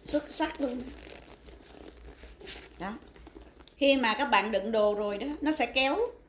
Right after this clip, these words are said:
cái vỏ xuống, nó sẽ đẹp. Một gang tay Sisi ha, hơn á. Chiều này lên một gang. Xuất sắc cái vỏ này đó các bạn.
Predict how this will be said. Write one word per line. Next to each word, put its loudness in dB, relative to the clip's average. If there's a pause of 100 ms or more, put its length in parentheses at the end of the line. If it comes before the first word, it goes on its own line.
(140)
cái -2
vỏ 2
xuống, -2 (160)
nó 0
sẽ 2
đẹp. 0 (2000)
Một -2
gang 6
tay 2
Sisi 0
ha, -2 (100)
hơn 2
á. 0 (1400)
Chiều 0
này 0
lên 2
một -4
gang. -2 (1900)
Xuất -2
sắc -2
cái -2
vỏ 2
này -4
đó -4
các -8
bạn. -6